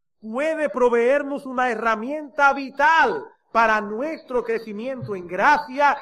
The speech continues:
y para nuestra lucha contra el pecado. Este texto contiene una enseñanza que, de ser comprendida, debe llenar de asombro,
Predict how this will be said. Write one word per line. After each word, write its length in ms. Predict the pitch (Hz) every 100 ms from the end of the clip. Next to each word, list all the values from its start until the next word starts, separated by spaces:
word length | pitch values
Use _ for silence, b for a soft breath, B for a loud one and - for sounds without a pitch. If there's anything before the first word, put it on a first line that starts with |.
| -
y 120 | 254
para 300 | - 240 233
nuestra 460 | 226 220 - 220 208
lucha 520 | 202 247 269 269 254
contra 280 | 240 233 233
el 80 | 226
pecado. 560 | 226 233 226 190 - - _ _ _ _ _ - _ _ -
Este 540 | 247 320 - - 302
texto 560 | 302 269 262 - 214 208
contiene 680 | 220 214 214 226 330 320
una 120 | 302 294
enseñanza 760 | 269 254 233 262 254 220 208 202
que, 120 | 220
de 220 | 226 220
ser 280 | 320 349 339
comprendida, 1000 | 294 269 233 233 220 208 269 214 147 127 - _ _ _
debe 580 | 143 220 311 339 320 302
llenar 520 | 269 254 262 294 285
de 140 | 262 254
asombro, 960 | 220 - 269 285 240 202 165 120 -